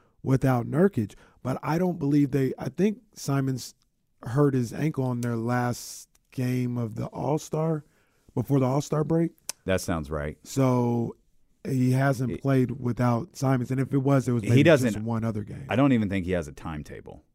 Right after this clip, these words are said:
Speaker 2: to
Speaker 1: No,
Speaker 2: come
Speaker 1: it
Speaker 2: back
Speaker 1: was,
Speaker 2: either.
Speaker 1: it was bad.
Speaker 2: Yeah, it was,
Speaker 1: It
Speaker 2: it
Speaker 1: was a,
Speaker 2: was,
Speaker 1: it was a
Speaker 2: it
Speaker 1: bad
Speaker 2: was,
Speaker 1: role.
Speaker 2: it was not a good one.
Speaker 1: So,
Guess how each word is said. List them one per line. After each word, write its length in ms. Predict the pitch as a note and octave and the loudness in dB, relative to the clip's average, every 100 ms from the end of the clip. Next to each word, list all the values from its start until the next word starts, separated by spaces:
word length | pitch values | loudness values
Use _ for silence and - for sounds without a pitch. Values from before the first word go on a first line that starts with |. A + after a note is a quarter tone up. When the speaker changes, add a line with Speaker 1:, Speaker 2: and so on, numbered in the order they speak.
| _ - | _ -8
Speaker 2:
to 60 | |
Speaker 1:
No, 60 | G2+ G#2+ | -2 -2
Speaker 2:
come 20 | |
Speaker 1:
it 80 | G2+ A#2 | 0 2
Speaker 2:
back 40 | |
Speaker 1:
was, 140 | D#3 A2+ | 4 2
Speaker 2:
either. 200 | D2 C#2 | -4 -4
Speaker 1:
it 80 | C#3+ | 0
was 160 | D3 | 0
bad. 460 | E2+ G2+ A2 G2 - | -2 -4 -2 -4 -4
Speaker 2:
Yeah, 160 | D2+ | -4
it 40 | D#2+ | -4
was, 200 | D#2 - | -4 -4
Speaker 1:
It 80 | A2+ | -2
Speaker 2:
it 40 | |
Speaker 1:
was 160 | A#2 G#2 | -2 -2
a, 40 | |
Speaker 2:
was, 100 | G2+ | -4
Speaker 1:
it 60 | A2 | -4
was 100 | G#2 | -2
a 40 | |
Speaker 2:
it 40 | |
Speaker 1:
bad 140 | F#2+ G#2 | 0 0
Speaker 2:
was, 100 | G2 | 0
Speaker 1:
role. 280 | G#2 G#2 F#2 | -2 -2 -4
Speaker 2:
it 40 | |
was 120 | D2+ | -8
not 140 | D2 B1 | -10 -10
a 20 | |
good 180 | A#1+ A1+ | -12 -14
one. 180 | A1 A#1 - _ _ _ | -14 -16 -20 _ _ _
Speaker 1:
So, 680 | - D3 C#3 C3+ B2+ A2+ | 4 6 8 6 2 0